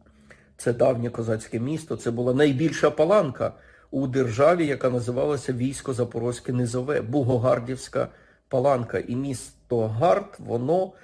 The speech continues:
розташовувалося прямо там, де зараз стоїть Южноукраїнськ. Є дуже багато спротиву чомусь. Це дуже давнє місто, це було величезне, можливо, і найбагатше місто,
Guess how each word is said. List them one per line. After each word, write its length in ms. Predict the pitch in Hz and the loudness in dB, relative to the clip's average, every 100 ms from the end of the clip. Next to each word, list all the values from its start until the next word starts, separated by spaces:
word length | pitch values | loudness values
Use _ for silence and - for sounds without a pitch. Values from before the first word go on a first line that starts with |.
| - _ - | -20 _ -4
розташовувалося 1200 | 131 139 - 120 - 170 165 156 143 139 - - - _ _ | -2 0 -2 -4 2 2 2 0 -4 -4 -6 -6 -8 _ _
прямо 460 | - 180 170 - - _ _ _ | -2 0 -2 -6 -10 _ _ _
там, 240 | 151 151 123 | -2 0 0
де 120 | 120 | -2
зараз 360 | 117 135 127 | 0 0 0
стоїть 480 | - 117 117 120 - _ _ _ - | -6 -6 -6 -6 -10 _ _ _ 0
Южноукраїнськ. 1200 | 143 170 139 151 131 127 117 110 110 - - - - | 4 4 6 2 2 0 0 0 -4 -10 -16 -20 -14
Є 220 | 107 123 | -6 -4
дуже 300 | 117 139 120 | -4 -2 -2
багато 420 | 113 120 113 - 107 | 0 0 0 -2 -8
спротиву 640 | - 143 160 156 135 120 | -8 -2 -2 -2 -4 -6
чомусь. 500 | - 120 123 117 - _ _ - _ _ | -6 -6 -6 -6 -12 _ _ -20 _ _
Це 160 | - 120 | -2 0
дуже 360 | 117 165 127 | 2 2 2
давнє 360 | 120 123 110 107 | 2 2 0 -2
місто, 440 | 123 160 - 113 | -4 -6 -8 -8
це 160 | 113 117 | -6 -6
було 240 | 110 113 | -4 -4
величезне, 640 | 113 127 123 120 160 143 120 | -2 0 -2 -2 -4 -2 -2
можливо, 420 | 120 117 127 120 | -2 -2 -2 -2
і 20 | |
найбагатше 760 | 120 131 113 123 156 - - 117 | 0 0 0 0 2 0 -2 -8
місто, 500 | 117 113 - - | -8 -10 -12 -14